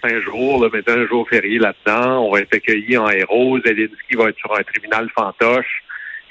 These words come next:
S'il est chanceux, il va se sauver quelque part dans, en Occident. Sinon, on va y faire découvrir les prisons de Moscou. C'est à peu près ça, là, le, qui était le plan de Vladimir Poutine et de l'armée russe. Et là est arrivé pendant ces cent jours-là,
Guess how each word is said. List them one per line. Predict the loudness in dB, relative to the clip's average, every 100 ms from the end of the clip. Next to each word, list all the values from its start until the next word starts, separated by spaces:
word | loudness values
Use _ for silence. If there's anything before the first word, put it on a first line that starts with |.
| -10
S'il | 2 2
est | 2
chanceux, | 0 -2 0 2
il | 2
va | 0
se | -2 0
sauver | 0 2 0
quelque | 0 -4 0
part | 0 0
dans, | 0 -2 -4 -10 -16 -14 -2
en | 0 0
Occident. | -2 -4 0 2 2 -2 -4
Sinon, | 0 2 2 0
on | 0 2
va | 2
y |
faire | 2 0
découvrir | 0 0 2 4
les | 4 2
prisons | 0 0 0
de | 2
Moscou. | 0 0 -6 -6 -10 -10 -4
C'est |
à | -2
peu | 0
près | 2 0 0
ça, | 2 2
là, | 0
le, | -6 -6 -6
qui | -4
était | 0 2
le | 2
plan | 0 -2 -2 -8 -20 -20 -2
de | 0
Vladimir | 2 2 2 0 0
Poutine | -4 0 2 2 0 2
et | 2
de | 4
l'armée | 0 0 -2 0
russe. | 2 2 -2 -14 -20 -20 -20 _ 0
Et | 2
là | 4 4
est | 2 2
arrivé | 0 0 2 0
pendant | 2 -2 0 0 0 -2
ces | -4 -2
cent | -4 0 0
jours-là, | 2 2 0 0 0 0